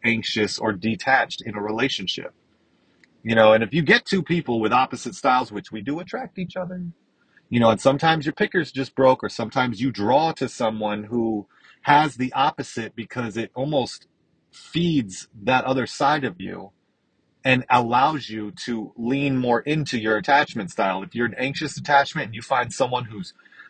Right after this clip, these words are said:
you know, playing hard to get, maybe a little bit cold, maybe a little bit distant, you're gonna find yourself feeling more attachment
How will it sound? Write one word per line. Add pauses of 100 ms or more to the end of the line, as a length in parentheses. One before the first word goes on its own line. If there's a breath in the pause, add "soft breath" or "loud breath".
you
know,
playing
hard
to
get,
maybe
a
little
bit
cold,
maybe
a
little
bit
distant, (220 loud breath)
you're
gonna
find
yourself (160)
feeling
more
attachment